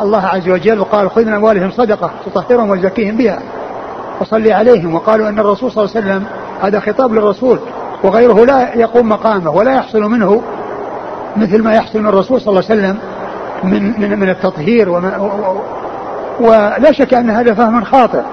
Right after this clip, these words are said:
فر-، فعمر أبو بكر رضي الله عنه أراد أن يقاتل هؤلاء حتى، حتى يعطي الزكاة كما كانوا يعطونها على عهد رسول الله صلى الله عليه وسلم. فعمر هذا هو الذي قال له: "تق-، تقاتل الناس"، وقد قال: "أمرت أن أقاتل الناس ح-،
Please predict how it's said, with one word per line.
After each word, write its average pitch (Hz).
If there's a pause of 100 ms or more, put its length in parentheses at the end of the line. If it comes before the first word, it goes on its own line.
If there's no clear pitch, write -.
(800)
فر-، 233
فعمر 226
أبو 226
بكر 233
رضي 226
الله 254
عنه 269
أراد 311
أن 285
يقاتل 269
هؤلاء 233
حتى، 294 (600)
حتى 311
يعطي 330
الزكاة 202 (840)
كما 233
كانوا 226
يعطونها 214 (160)
على 202
عهد 190
رسول 208
الله 196
صلى 196
الله 180
عليه 170
وسلم. 120 (920)
فعمر 247
هذا 294
هو 262
الذي 233
قال 233
له: 208
"تق-، 220
تقاتل 214
الناس"، 214 (340)
وقد -
قال: 220
"أمرت 208
أن 208
أقاتل 208
الناس 196
ح-، -